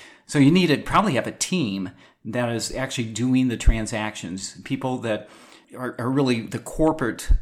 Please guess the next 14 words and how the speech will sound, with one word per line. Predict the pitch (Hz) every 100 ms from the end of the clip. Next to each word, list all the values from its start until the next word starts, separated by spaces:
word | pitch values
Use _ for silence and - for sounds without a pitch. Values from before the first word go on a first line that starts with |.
| -
lawyers | 123 117 107 95 87
that | - 107
are | 104
really | 110 123 127
focusing | 117 - 127 135 - 120 117
on | - 107 107 104 - - -
the |
structure | 117 - - 123 - - 127
of | 113
the | 107
agreement, | 107 104 120 113 107 104 101 -
the | 110 113
indemnification | 101 120 120 120 110 - 120 104 110 -
issues. | 98 - - -